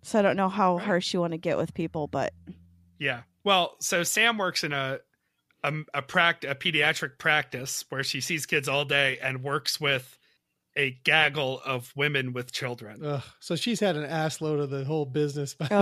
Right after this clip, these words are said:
Speaker 1: Oh.
Speaker 3: time she
Speaker 2: Yeah.
Speaker 3: gets
Speaker 1: You're
Speaker 3: home.
Speaker 1: so good with kids. You should have your own.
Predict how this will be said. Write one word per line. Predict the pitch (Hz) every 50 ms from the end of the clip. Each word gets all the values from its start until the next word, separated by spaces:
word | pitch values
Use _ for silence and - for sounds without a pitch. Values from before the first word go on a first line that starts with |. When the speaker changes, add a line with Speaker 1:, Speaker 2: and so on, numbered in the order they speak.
| 202 202 190
Speaker 1:
Oh. | 185
Speaker 3:
time | 180 - -
she | - - - 170
Speaker 2:
Yeah. | 156 143 135
Speaker 3:
gets | 214 - - 349
Speaker 1:
You're | 453 508 508
Speaker 3:
home. | - -
Speaker 1:
so | - 480 415 427 453 -
good | - 427 415
with | 403 403 415 - -
kids. | - - 453 403 370 370 370 320 - -
You | 359
should | 403 - - 415 427
have | 403 392 - 311 269
your | 330 330 - -
own. | - 269 294 302 302 302 294 294 277 262 247 226